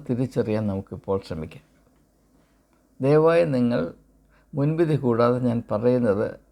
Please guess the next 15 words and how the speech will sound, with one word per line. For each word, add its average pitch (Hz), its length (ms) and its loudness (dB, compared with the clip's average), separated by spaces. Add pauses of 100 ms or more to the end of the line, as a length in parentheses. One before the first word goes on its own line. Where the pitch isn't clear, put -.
(680)
കേട്ട് 143 340 0 (140)
മനസ്സിലാക്കാൻ 127 800 0
ശ്രമിക്കുക. 107 720 -6
ഞാൻ 117 200 -2 (100)
പറയുന്നത് 127 500 2
തെറ്റാണെങ്കിൽ 120 720 -2 (440)
അതെന്നെ 139 440 0
ബോധ്യപ്പെടുത്തുക. 143 760 0 (1000)
ഞാനും 135 380 2 (140)
ഒരു 120 160 -2
വിദ്യാർത്ഥിയാണ്, 110 960 -2 (720)
സത്യം 151 500 0
അന്വേഷിക്കുന്നവനാണ്, 104 1120 -2 (1120)
തെറ്റുകൾ 170 580 2
തിരുത്താൻ 123 520 -2